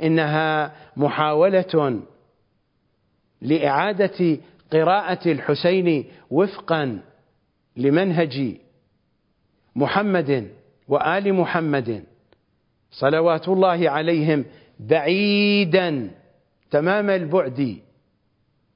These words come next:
عن منهج المقصرة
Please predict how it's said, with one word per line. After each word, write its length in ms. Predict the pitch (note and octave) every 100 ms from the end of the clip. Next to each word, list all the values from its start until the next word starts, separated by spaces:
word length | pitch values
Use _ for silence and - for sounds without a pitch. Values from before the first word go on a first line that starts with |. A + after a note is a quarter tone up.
| _ _
عن 280 | - D3+ E3
منهج 480 | F3 G#3 F#3 G3 D#3
المقصرة 1200 | F3+ D3+ D3+ E3+ E3+ E3 - G3+ G3+ F#3 E3 B2+